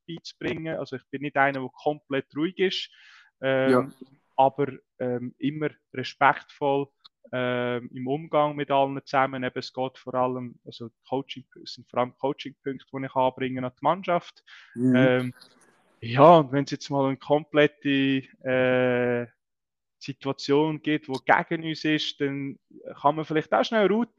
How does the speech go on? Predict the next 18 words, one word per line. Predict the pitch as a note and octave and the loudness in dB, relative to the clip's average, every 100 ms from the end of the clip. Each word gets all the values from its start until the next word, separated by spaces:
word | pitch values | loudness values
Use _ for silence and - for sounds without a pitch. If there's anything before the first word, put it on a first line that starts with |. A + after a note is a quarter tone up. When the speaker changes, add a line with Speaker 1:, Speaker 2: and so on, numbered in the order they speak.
| - | -4
Speaker 1:
laut | E3 G#3+ - | -2 -2 4
werden, | F3+ F3 | 6 6
aber | D3 D3+ | 4 2
immer | F#3 F#3 | 2 2
respektvoll, | D#3+ - D#3 D#3 - - D3+ D3 D3 | -2 0 2 2 0 -4 -2 -2 -4
ähm, | - C3+ C3 C3 B2+ - | -2 0 2 0 -2 -10
und | C3+ B2+ | -14 -14
dann | B2+ C3 A#2+ | -10 -10 -8
beruhigt | B2+ C3 C#3 | -6 -6 -6
mich | B2+ | -4
relativ | B2+ B2+ A#2+ A2+ | -4 -4 -6 -10
schnell | - G#2+ G2+ | -10 -8 -10
wieder, | F#2+ - | -12 -14
ja. | G2 - _ - | -16 -16 _ -2
Speaker 2:
Mhm. | A#2 G2+ A2+ - _ _ _ - - _ - - - _ _ _ _ | 0 0 -6 -14 _ _ _ -18 -18 _ -20 -20 -20 _ _ _ _
Hast | - C#3+ | 0 0
jetzt | D#3+ C#3+ - | 0 -2 4
du, | C#3 C#3+ C#3 C#3 | 6 6 6 2